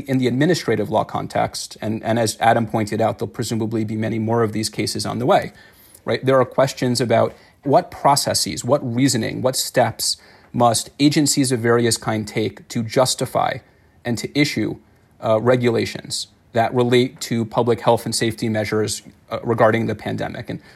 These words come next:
we've seen some of those cases. I'm sure we're going to see many more of them as the Biden administration gets more muscularly engaged. You know, there'll be another set of questions, as Adam pointed out, about private market actors. I doubt we're gonna see much, if any, constitutional law there.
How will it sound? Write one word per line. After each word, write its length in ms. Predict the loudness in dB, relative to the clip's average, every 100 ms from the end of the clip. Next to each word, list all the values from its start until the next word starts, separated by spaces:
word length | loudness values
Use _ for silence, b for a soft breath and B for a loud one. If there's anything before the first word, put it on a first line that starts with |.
| B -4
we've 160 | -2
seen 200 | -2 -2
some 160 | 2 2
of 140 | 4
those 180 | 2 2
cases. 420 | 0 0 0 -2
I'm 140 | -4 -4
sure 180 | 0 2
we're 80 |
going 200 | 4 2
to 80 | 0
see 160 | -2 -2
many 220 | 0 0
more 200 | 2 2
of 100 | 2
them 160 | 0 -2
as 120 | -2
the 80 | 2
Biden 220 | 2 2
administration 680 | 0 -2 -2 -2 -4 -2 -6
gets 180 | -6
more 120 | -4 -4
muscularly 600 | -4 -4 -4 -4 -4 -6
engaged. 520 | -6 -6 -8 -12 -18 b b b b
You 60 | -2
know, 120 | 0
there'll 160 | 2 4
be 140 | 6
another 320 | 6 4 4
set 180 | 4 2
of 100 | 2
questions, 420 | 0 0 -2 -2
as 100 | 0
Adam 240 | 2 2 0
pointed 320 | -4 -2 0
out, 200 | 0 0
about 260 | -2 -4 0
private 380 | 2 2 -2 -8
market 320 | -4 -2 0 -2
actors. 440 | -4 -6 -8 -6 -4
I 120 | 0
doubt 260 | 2 4
we're 100 | 4
gonna 160 | 2 0
see 300 | 0 -2 -2
much, 280 | -2 -2 -2
if 100 | -4
any, 140 | -4 -2
constitutional 760 | -4 -6 -6 -4 -4 -2 -2
law 200 | 0 -2
there. 280 | -2 -4